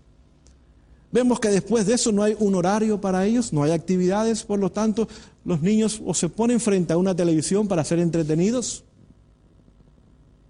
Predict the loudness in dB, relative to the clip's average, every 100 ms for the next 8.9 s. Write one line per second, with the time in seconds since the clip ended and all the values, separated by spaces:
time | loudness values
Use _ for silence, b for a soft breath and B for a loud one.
0 | _ _ _ -20 _ _ -2 0 2 2
1 | 2 2 0 -2 0 -2 0 2 0 -2
2 | -10 _ _ _ -20 -20 _ _ _ _
3 | -2 0 2 2 2 2 0 0 0 0
4 | 0 0 0 0 0 0 -2 0 0 2
5 | 0 -2 -4 -2 0 0 0 0 0 0
6 | -2 -4 -6 -2 -2 -2 -2 0 0 -2
7 | -4 -8 b b b b b b -18 -4
8 | -2 0 -2 -2 0 0 0 -2